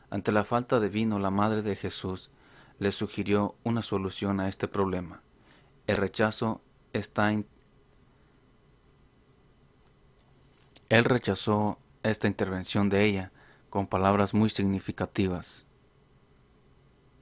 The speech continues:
¿Qué pregunta hizo Jesús a María? "¿Qué tienes conmigo, mujer?". Luego declaró: "Aún no ha llegado mi hora".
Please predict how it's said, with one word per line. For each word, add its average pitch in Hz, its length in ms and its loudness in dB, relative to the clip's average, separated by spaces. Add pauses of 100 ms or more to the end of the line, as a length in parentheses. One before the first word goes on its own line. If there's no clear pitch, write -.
(840)
¿Qué 120 160 2
pregunta 113 540 4
hizo 107 240 2
Jesús 95 320 -2
a 95 60 2
María? 98 460 -2 (500)
"¿Qué 107 120 2
tienes 98 360 -2
conmigo, 95 420 -4
mujer?". 95 440 -2 (640)
Luego 101 360 2
declaró: 98 640 -2 (180)
"Aún 107 360 2
no 104 80 2
ha 104 60 2
llegado 98 360 0
mi 98 180 -2
hora". 95 300 -2